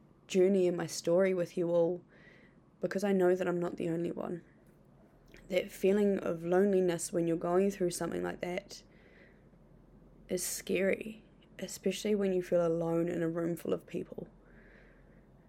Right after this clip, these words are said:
However, I want you all to know that you're not alone, and if you need someone to open up to and to talk to, I will always be here. And like I said, if you want my counsellor's details,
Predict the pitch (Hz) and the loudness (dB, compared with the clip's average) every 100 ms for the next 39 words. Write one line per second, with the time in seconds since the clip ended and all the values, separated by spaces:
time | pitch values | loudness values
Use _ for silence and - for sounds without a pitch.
0 | - - - - 180 185 185 180 185 190 | -20 -20 -20 -4 0 4 4 6 4 4
1 | - 190 196 175 170 175 180 - 175 175 | 4 2 2 -2 0 0 0 0 0 0
2 | 175 - 190 185 226 254 - - - - | 0 2 4 4 2 -4 -10 -20 -20 -20
3 | - - - - - - 202 180 180 185 | -20 -20 -20 -20 -20 -8 -2 -2 0 2
4 | 180 175 175 185 185 170 - 185 185 180 | 2 2 0 -4 -4 -4 2 2 2 0
5 | - - 196 - 180 185 180 196 - 254 | -2 0 0 2 0 -2 -2 -4 0 4
6 | 269 311 - - - - - - 185 180 | 4 2 -12 -20 -20 -20 -20 -6 0 2
7 | 180 190 185 180 170 214 190 - 175 214 | 2 2 2 0 0 -4 -4 -2 -2 0
8 | 262 - - - - - - - - - | -6 -14 -20 -20 -20 -20 -20 -20 -20 -20
9 | - - 196 185 170 180 180 - - 185 | -18 -4 2 4 2 0 -6 -10 -8 -4
10 | 214 190 - 202 - 190 196 185 190 - | -2 -2 0 0 0 -2 0 0 0 -2
11 | 180 190 190 - 180 - 180 - 185 208 | -2 -4 -4 -4 -4 -2 -4 -4 -4 -4
12 | 254 240 | -6 -8